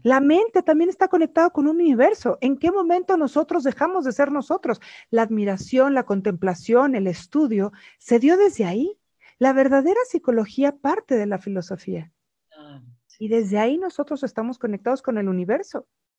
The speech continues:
Speaker 1: O sea, no, yo nada más voy a ser pensante y entonces yo no pertenezco al planeta, ¿no? Porque, pues, no existen más allá, más que yo.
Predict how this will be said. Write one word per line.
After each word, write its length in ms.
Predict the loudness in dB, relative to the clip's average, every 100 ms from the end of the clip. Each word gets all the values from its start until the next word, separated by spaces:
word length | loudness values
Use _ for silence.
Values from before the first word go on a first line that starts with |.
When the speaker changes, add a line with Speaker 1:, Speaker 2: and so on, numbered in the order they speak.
| _ _ _ _ _ -20 -16 -6
Speaker 1:
O 100 | -2
sea, 180 | -2
no, 200 | -2 -6 -6
yo 180 | -4 -2
nada 180 | -2
más 200 | -2 -2
voy 120 | 0 -2
a 80 |
ser 220 | 0 -4 -4
pensante 500 | -6 -4 -4 -4 -4
y 60 |
entonces 380 | -4 -6 -6 -4
yo 100 | -4
no 140 | -4 -6
pertenezco 460 | -6 -6 -6 -4
al 100 | -4
planeta, 540 | -2 -4 -6 -10 -16 _ _ -8
¿no? 140 | -6 -6
Porque, 200 | -8 -8
pues, 240 | -10 _ _ _ _ _ _
no 180 | -4 -2
existen 500 | -2 -2 -4 0 0
más 220 | 0 -2
allá, 220 | 0 0 -2
más 240 | -4 -6 -4
que 140 | -2
yo. 260 | -2 -4